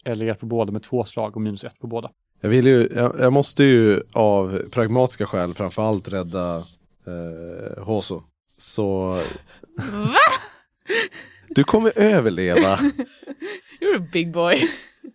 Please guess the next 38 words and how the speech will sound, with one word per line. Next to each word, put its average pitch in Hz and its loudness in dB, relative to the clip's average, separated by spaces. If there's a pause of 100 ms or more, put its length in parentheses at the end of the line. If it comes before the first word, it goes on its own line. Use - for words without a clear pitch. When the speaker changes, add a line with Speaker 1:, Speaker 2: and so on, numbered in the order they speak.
(600)
Speaker 2:
Så, 120 0
men 127 2
jag 127 6
väljer 120 6
att 110 0
pressa 127 2
det 95 2
slaget 90 2
också. 90 -2 (260)
Speaker 1:
Mm. 113 -6
Speaker 2:
Eh, 87 -6 (180)
och, - -4
eh, 85 0 (400)
ja, 117 2
men 123 4
jag 117 4
tar 113 4
mörbultar 92 0
utav, 80 -4
eh, 87 -10 (220)
det 90 -6
här 76 -8 (140)
för 82 -8
att... 82 -14 (1400)
Eh, 90 -8
två 131 2
lyckade. 78 -6 (200)
Speaker 1:
Du 143 -2
lyckas 170 -2 (360)
vira 139 2
en, 131 -2
eh, 120 0 (640)
en 123 -2
av 107 -2
de - -
här 113 -2
lianerna 113 2
runt, 131 -4